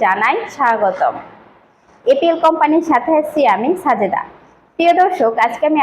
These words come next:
আপনাদের সাথে আলোচনা করব আজকের আমাদের এপিএল কোম্পানির বাচ্চার বাজার মূল্য। আজকের আমাদের এপিএল কোম্পানির বাচ্চার বাজার মূল্য হচ্ছে সোনালী ছাব্বিশ টাকা, সোনালী সুপার ক্লাসিক তিরিশ টাকা,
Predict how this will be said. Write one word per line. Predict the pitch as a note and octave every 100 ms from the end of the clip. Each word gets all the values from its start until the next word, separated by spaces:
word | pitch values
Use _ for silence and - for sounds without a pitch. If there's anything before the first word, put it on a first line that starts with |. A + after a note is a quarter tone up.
| B3
আপনাদের | A#3+ B3 C4+
সাথে | D4 D4 B3
আলোচনা | A3 A3+ A#3 B3
করব | G#3+ F#3+ F#3+ C4+ - - - A3+
আজকের | A#3+ - E4 D#4+ B3
আমাদের | B3 A#3 A3+ B3
এপিএল | C4 D4+ D4
কোম্পানির | D4+ D4+ D4 D4+ A3
বাচ্চার | G3 - B3 - A#3
বাজার | A3 G#3+ G#3+ G#3
মূল্য। | E3+ E3 F3 - - _ _ _
আজকের | - - - E4 E4
আমাদের | D#4 D#4 C4
এপিএল | A#3+ C#4+ C#4+
কোম্পানির | D4+ D4+ D4+ D4
বাচ্চার | D4+ D4+ D4 G#3
বাজার | G3 A#3+ C4+
মূল্য | C#4+ D4 D#4+
হচ্ছে | D#4+ D#4 - F3 - - - _ _ _ _
সোনালী | - E4+ C#4+ A3 G3 E4+ - - _
ছাব্বিশ | - C4 A3+ C4 -
টাকা, | G3+ - - - - - _ _
সোনালী | - D#4+ E4 E4+ E4+
সুপার | F4+ E4+ C#4+ B3
ক্লাসিক | G3+ F#3+ - G3 - - - -
তিরিশ | C4 B3+ - A3
টাকা, | F3+ F3